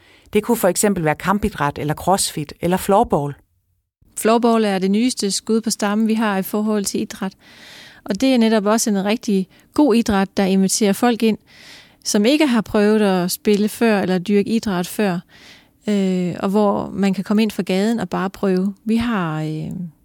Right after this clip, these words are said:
Speaker 2: remedier til at komme og spille, og, øh,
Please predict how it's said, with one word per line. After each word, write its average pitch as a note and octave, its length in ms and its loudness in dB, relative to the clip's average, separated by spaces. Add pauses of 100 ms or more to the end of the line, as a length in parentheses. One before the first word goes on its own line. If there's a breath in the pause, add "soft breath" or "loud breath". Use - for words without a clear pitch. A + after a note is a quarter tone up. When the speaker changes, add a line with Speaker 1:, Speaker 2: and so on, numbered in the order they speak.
(560)
Speaker 2:
remedier G#3+ 500 2 (180)
til A3+ 380 -4
at G3 140 -8
komme A3 420 0
og F#3+ 120 -4
spille, A#3+ 420 -4 (120)
og, G3+ 360 0
øh, G#3+ 240 -2